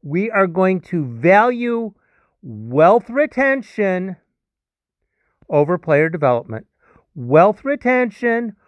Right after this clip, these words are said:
over player retention. Wealth retention over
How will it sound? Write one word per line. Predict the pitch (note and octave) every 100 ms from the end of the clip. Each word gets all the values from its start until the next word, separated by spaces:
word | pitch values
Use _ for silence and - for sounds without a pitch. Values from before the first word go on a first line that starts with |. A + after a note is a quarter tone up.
| _ _ _
over | D#3 E3 F3+
player | - F#3+ G3+ A3
retention. | G#3+ F#3+ F#3 F3 E3+ - E3+ E3 - _ _ _ E3+
Wealth | B2+ D3+ G3+ -
retention | C4+ C4+ A3 A#3 A3 - A3 G#3+ G#3 - _ _ _ -
over | F3 F#3+ E3+ F#3 F3+